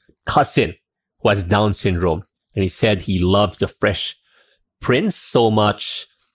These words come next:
and he wanted Will to say hi. So this is how it went.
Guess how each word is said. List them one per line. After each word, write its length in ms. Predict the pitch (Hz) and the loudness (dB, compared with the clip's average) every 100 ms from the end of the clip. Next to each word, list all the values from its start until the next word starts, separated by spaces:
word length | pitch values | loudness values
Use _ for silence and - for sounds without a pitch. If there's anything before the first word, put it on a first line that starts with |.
| _ | _
and 180 | 101 92 | -4 -2
he 80 | 98 | 0
wanted 380 | 95 95 92 85 | 2 2 0 0
Will 200 | 90 87 | 0 0
to 120 | - | -4
say 160 | - 87 | -4 -2
hi. 300 | 156 131 - _ _ _ _ _ _ _ _ | -2 -4 -10 _ _ _ _ _ _ _ _
So 360 | - 160 143 - 165 - _ _ - | 0 0 0 -4 -16 -16 _ _ -10
this 280 | 113 147 190 | -2 0 2
is 80 | 151 | 2
how 180 | 123 | 2
it 140 | 110 - | 2 2
went. 220 | 160 | 0